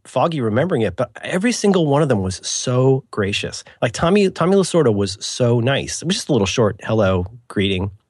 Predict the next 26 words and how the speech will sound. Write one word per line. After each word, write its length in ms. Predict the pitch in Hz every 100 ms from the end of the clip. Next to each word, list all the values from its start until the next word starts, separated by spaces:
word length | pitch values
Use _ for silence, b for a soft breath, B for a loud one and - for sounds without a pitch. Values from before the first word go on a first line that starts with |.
| _ _
the 80 | 110
little 180 | 110 107
kid 260 | - 101
in 80 | 95
the 80 | 101
locker 320 | 92 110 92
room, 200 | 85 80
but 220 | 87 85 - B B B B B B B B B B
it 100 | -
was 160 | 170 156
amazing. 460 | 160 202 165 92 87 B B
You 60 | 135
know, 180 | 123 127
it's 140 | 143 160
another 320 | 143 160 180
lesson 360 | 135 160 107
in 200 | 85 90 101
why 160 | 117
it's, 340 | 117 - - -
it's, 400 | 120 107 - -
it 80 | 147
really 160 | 175
pays 240 | 185 165 135
to 60 |
be, 300 | 110 110 107 104
uh, 220 | 101